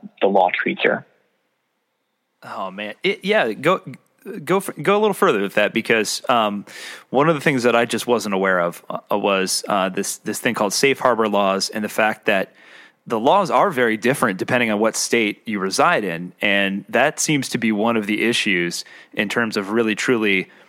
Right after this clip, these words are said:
Speaker 2: uh, doing anything substantial about this, this issue.
Speaker 1: Yeah, absolutely. I,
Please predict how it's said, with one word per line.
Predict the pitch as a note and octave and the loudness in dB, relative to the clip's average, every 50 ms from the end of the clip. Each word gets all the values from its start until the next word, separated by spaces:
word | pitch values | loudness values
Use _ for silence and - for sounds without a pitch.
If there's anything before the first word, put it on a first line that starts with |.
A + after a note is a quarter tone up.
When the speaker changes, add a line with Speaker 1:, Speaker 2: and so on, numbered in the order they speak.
| _ _ _ _ _ | _ _ _ _ _
Speaker 2:
uh, | A#2 G#2+ G2+ | -2 -2 -2
doing | G2+ F#2+ C3 B2+ B2+ A#2+ C3+ - | -2 0 0 0 0 0 0 -2
anything | A#2 A2 A2 G2+ - G#2+ G#2 G2 | -2 -2 -2 -2 -2 -4 -4 -4
substantial | - - G2 - - - A#2+ A#2+ B2 A2+ - A2 F#2 E2 | -6 -6 -6 -4 -2 0 0 0 0 0 0 -2 0 0
about | F#2 F2 F2+ E2+ E2 - | 0 0 0 -2 -2 -2
this, | - F2+ E2 - - - - - | -6 -6 -6 -6 -6 -6 -10 -12
this | - F#2 G2+ F#2 - | -10 -8 -8 -6 -6
issue. | F#2 E2 - - E2 A1 - - _ _ _ _ _ _ _ _ _ _ _ _ _ _ _ _ _ _ _ _ _ _ _ _ _ _ _ _ _ _ _ _ _ _ _ _ _ - - - - - - | -6 -6 -4 -6 -6 -8 -10 -14 _ _ _ _ _ _ _ _ _ _ _ _ _ _ _ _ _ _ _ _ _ _ _ _ _ _ _ _ _ _ _ _ _ _ _ _ _ -20 -20 -20 -20 -8 0
Speaker 1:
Yeah, | - B2+ A#2 - - | 2 2 4 4 2
absolutely. | - - - - A2+ A2+ G2 F2+ F#2 | 0 -2 0 2 2 4 4 4 4
I, | C#2+ - | 2 2